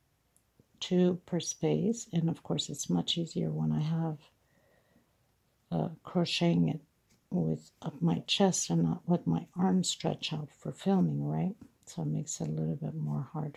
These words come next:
for me. But only on this first, uh, second row, I should say, of any pattern. Okay,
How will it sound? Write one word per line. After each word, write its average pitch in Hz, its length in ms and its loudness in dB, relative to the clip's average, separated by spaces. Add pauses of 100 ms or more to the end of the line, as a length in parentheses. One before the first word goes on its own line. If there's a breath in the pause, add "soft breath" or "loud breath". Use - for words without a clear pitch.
for 160 80 -6
me. 147 300 -4 (800 loud breath)
But 185 100 0
only 208 340 6
on 185 180 6
this 170 220 0
first, - 840 -4 (1200 loud breath)
uh, 156 400 0 (1700 soft breath)
second 160 400 0
row, 156 260 -2
I 151 40 -6
should - 280 -4
say, 160 260 -6 (640 soft breath)
of 165 160 -2
any 156 200 2
pattern. 160 520 -4 (120)
Okay, 202 380 2